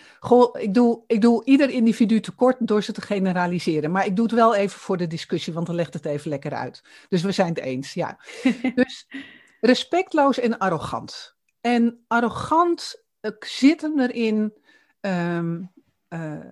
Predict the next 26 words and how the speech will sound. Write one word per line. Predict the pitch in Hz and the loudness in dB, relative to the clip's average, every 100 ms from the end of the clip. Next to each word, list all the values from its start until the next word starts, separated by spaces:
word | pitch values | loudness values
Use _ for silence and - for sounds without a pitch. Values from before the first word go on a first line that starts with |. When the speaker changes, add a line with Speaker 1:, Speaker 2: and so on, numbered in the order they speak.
| _ - | _ -12
Speaker 1:
dat | 202 233 262 | -4 -2 -2
ze | - 233 190 175 - _ _ _ _ _ _ _ | -4 -2 -2 -4 -10 _ _ _ _ _ _ _
met, | - 214 214 208 - - - - | -2 2 2 0 -10 -18 -20 -14
nou, | 190 190 180 175 | -4 2 2 4
hm, | 202 247 | 6 8
een | 240 | 6
twintig | 208 202 196 175 | 2 2 0 0
jaar, | 190 190 254 | 2 2 0
want | 240 | -2
dat | 185 - | -4 -2
zijn | 185 196 | -2 -2
ze | 220 | -2
zo'n | 214 | 0
beetje, | 202 202 214 240 | 0 0 0 0
hè, | 196 233 | 2 0
ze | - | -2
zijn | 185 170 | -4 -2
nu | 185 | -2
tussen | 180 165 165 | -4 -8 -8
de | 151 | -8
twintig | 170 156 160 | -6 -6 -6
en | |
de | 147 | -8
vijfendertig, | 147 127 - 175 233 262 - | -6 -8 -6 -4 -4 -4 -4
de | |
millennials, | 220 202 196 185 185 180 - | -4 -4 -4 -2 -2 -4 -8